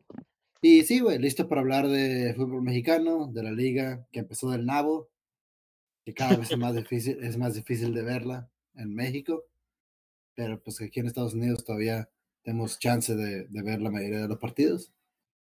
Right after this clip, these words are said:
Speaker 1: Entonces estamos listos para, para platicar de, de todos ellos.
Speaker 2: Ah, Arturo, ¿tú dices difícil porque no la transmiten mucho en México o difícil por el contenido?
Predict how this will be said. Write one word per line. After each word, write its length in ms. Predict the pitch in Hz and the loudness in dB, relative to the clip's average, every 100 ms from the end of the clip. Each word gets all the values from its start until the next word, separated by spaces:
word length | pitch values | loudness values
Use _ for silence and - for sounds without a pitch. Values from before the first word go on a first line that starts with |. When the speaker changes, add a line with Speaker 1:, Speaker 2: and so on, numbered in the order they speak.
| _ _ | _ _
Speaker 1:
Entonces 220 | _ 107 | _ -8
estamos 260 | - 110 110 | -4 -2 -2
listos 240 | 107 120 | -2 -4
para, 340 | 110 101 95 - | -4 -4 -6 -8
para 200 | 101 95 | -8 -6
platicar 500 | 104 92 90 107 104 | -6 -6 -4 -2 -2
de, 260 | 101 95 - | -2 -6 -6
de 120 | 104 90 | -8 -6
todos 260 | 110 107 | -8 -6
ellos. 420 | 110 110 117 - _ _ - _ _ _ _ _ _ _ - | -6 -8 -10 -16 _ _ -20 _ _ _ _ _ _ _ 2
Speaker 2:
Ah, 200 | 127 131 | 4 4
Arturo, 300 | 127 139 131 | 2 -4 -4
¿tú 160 | - | -2
dices 240 | 135 - 131 | -6 -4 -6
difícil 600 | 123 131 - 139 131 123 _ | -4 -6 -4 -4 -4 -10 _
porque 280 | 123 117 113 | -6 -4 -4
no 160 | 120 | -2
la 160 | 127 131 | 2 0
transmiten 640 | - 123 - 131 - 139 | -2 -6 -4 -8 -6 -6
mucho 300 | 127 123 - | -4 -6 -6
en 80 | 131 | -4
México 680 | 123 - 143 - 160 147 101 - | -4 -6 -12 -2 0 0 -2 -8
o 440 | 123 113 110 107 110 | -6 -4 -4 -6 -8
difícil 640 | 120 - 120 123 117 117 - - - | -10 -10 -8 -6 -6 -8 -8 -20 -16
por 180 | - 117 | -2 -2
el 60 | 113 | -2
contenido? 600 | 107 107 110 113 120 | -8 -8 -6 -6 -6